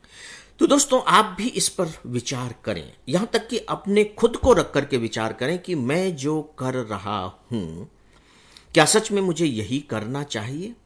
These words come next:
या कि मैं कुछ और दूसरा करने लायक हूँ, और अगर करने लायक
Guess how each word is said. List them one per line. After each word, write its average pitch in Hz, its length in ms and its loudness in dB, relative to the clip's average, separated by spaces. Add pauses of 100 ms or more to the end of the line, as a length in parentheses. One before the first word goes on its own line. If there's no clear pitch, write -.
या 123 120 2
कि 127 140 -4
मैं 127 160 -2
कुछ - 260 -8
और 131 220 2
दूसरा 127 420 -4
करने 120 480 -4
लायक 107 500 -4 (140)
हूँ, 135 220 -4 (240)
और 120 100 0
अगर 135 220 0
करने 127 380 -2
लायक 123 380 -2